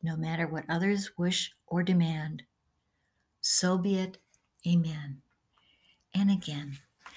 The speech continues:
thank you for listening to this week's installment, if you will, auditioning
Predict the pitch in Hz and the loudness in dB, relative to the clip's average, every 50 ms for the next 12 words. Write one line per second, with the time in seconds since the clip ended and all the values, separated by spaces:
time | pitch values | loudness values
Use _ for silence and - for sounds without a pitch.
0 | - - - - - - 196 202 208 196 - 240 233 - 208 190 180 180 180 175 | -20 -20 -16 -10 0 4 6 6 6 4 2 0 -2 0 0 0 2 2 0 -2
1 | - - 196 190 190 196 - - - - - - - - - _ _ _ _ _ | -2 -2 0 0 0 0 -2 -4 -10 -16 -18 -18 -20 -20 -20 _ _ _ _ _
2 | _ - - 185 185 185 180 170 175 - - - - - - 208 214 208 - - | _ -4 -2 0 2 4 2 2 0 -4 -10 -16 -12 4 6 8 8 8 8 6
3 | 220 220 214 - - 214 208 196 - - - 202 185 175 185 190 202 208 202 - | 6 6 6 6 4 4 4 4 4 4 4 4 6 6 6 6 6 4 2 2
4 | 233 220 - 226 226 214 214 220 226 254 320 320 - - - - - - - - | 0 0 0 0 0 2 0 0 0 -2 -4 -6 -8 -12 -14 -14 -14 -18 -18 -18
5 | - - - - - - - - - - - _ _ _ _ _ _ _ _ _ | -20 -18 -16 -14 -14 -14 -16 -18 -20 -20 -20 _ _ _ _ _ _ _ _ _
6 | _ _ _ _ - - 180 180 180 196 196 - - 233 233 233 240 254 - | _ _ _ _ -4 0 2 4 4 4 4 4 6 8 8 10 8 8 6